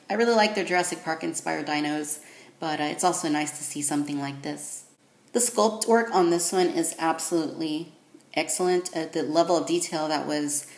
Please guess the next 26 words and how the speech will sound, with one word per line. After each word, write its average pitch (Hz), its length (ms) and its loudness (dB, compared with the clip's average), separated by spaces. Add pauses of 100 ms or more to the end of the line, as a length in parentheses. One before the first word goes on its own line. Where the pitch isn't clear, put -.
(160)
created 165 440 0
here 147 440 -2
is 151 160 -6
impeccable. 156 880 -8
I - 60 6
also 233 180 6
must 233 200 4
say 196 100 6
that 180 140 0
the 160 60 -2
pose 160 640 2
adds 156 300 4
to 165 120 -2
that 151 220 0
striking 151 580 0
appearance 156 520 -4
of 143 120 -8
this 147 200 -4
dinosaur. 147 640 -2 (420)
Just - 160 -4
looks - 200 -4
very, 170 320 4
very 156 260 -2
cool. 151 380 -6 (180)
The - 60 -20
coloration 160 840 2